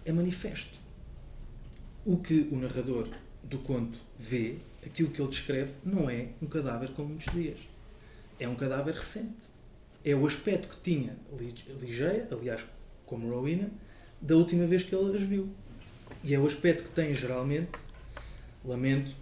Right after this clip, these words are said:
os cadáveres da última vez que nós os vemos, antes de serem enterrados. Estão frios, estão rijos e, e, e descorados, e com os lábios, né? Essas coisas. E, <clears throat> ora,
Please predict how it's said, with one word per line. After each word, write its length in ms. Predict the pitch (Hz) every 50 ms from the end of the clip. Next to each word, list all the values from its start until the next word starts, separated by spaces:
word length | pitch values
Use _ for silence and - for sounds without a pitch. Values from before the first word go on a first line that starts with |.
| - -
os 100 | 143 -
cadáveres 460 | - 147 131 143 143 147 160 160 147
da 80 | 160 165
última 260 | 170 170 170 170 170
vez 180 | 160 170 170
que 100 | 170 180
nós 160 | 180 180 170 190
os 120 | 208 220
vemos, 260 | 233 262 262 247 - - - - - - - - - - 131
antes 160 | 123 117 -
de 60 | - -
serem 180 | 127 131 139
enterrados. 460 | 139 139 - 190 175 160 170 - - - - - - - -
Estão 240 | - - 117 113
frios, 400 | 113 - - - 180 196 196 190
estão 200 | - - 135 120
rijos 540 | 117 127 131 160 180 185 175 170 165 160 - - - - - - - - - - - - - - - - - - - -
e, 80 | 143 139
e, 560 | - - 117 131 139 123 - 139 135 131 135 139
e 40 | 127
descorados, 600 | - - - 143 120 113 107 101 101 - - - -
e 60 | - -
com 140 | - 123
os 100 | 110 107
lábios, 340 | 120 117 113 113 110 107 107 -
né? 80 | 117 - -
Essas 200 | - - 107 -
coisas. 220 | - - - - - - - - - - - - - - - - - - - - - - - - - - - - - - - - - - - - - - - - - - - - - - -
E, 300 | - 196 196 202 - - - - - - - - - 170 151 135 117 117 - - - - - - - - - -
<clears throat> 920 | - - - - - - - - - - - - - - - - - - 113
ora, 240 | 165 160 147 147